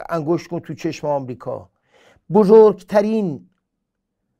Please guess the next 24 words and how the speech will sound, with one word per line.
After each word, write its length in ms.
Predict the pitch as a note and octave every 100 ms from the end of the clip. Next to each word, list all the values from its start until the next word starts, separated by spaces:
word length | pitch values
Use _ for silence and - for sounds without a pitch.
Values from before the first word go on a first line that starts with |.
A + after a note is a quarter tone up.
| _ _ _ _ _ _ _
نصف 380 | D3+ G3 - -
بیماران 640 | F3+ E3+ D#3+ D#3 D#3+ E3+
سرطانی 600 | E3 D#3+ D3 - C#3 C#3+
ایران، 240 | D#3 C3+ D3
خانم، 360 | - D#3 C#3+ - -
مردن 500 | C3+ D3+ G3 F3 C#3
از 360 | G#2+ F#2 _ _
بیدارویی 600 | B2 A2 G2+ F#2 - - _ _ _ _ _
تو 120 | -
تحریم 400 | C#3 C#3 A2 A#2+
اول 360 | G#2 G2+ F#2+ B2
و 60 | A#2+
تو 140 | B2+
تحریم 440 | A#2+ A#2+ G#2 A2+ G#2
دوم. 420 | G2+ F2+ G2 _ _ _ _ _ _ _ _ _ _ _
به 140 | -
ای 240 | E3+ F#3+ A3+
ذنب 420 | A3 G#3+ G3 D#3+
قتلت؟ 460 | D3+ - A#2+ A2 G#2+ _ _ _ _ _ _ _ _
به 80 | B2
کدوم 340 | - B2 D#3 G3+
گناه؟ 380 | A3 G#3 E3+ - _ _ _ _ _ _ _ _ _ -
معلومه 460 | E3 F#3 A#3 D4
که 440 | C4 B3+ B3 G#3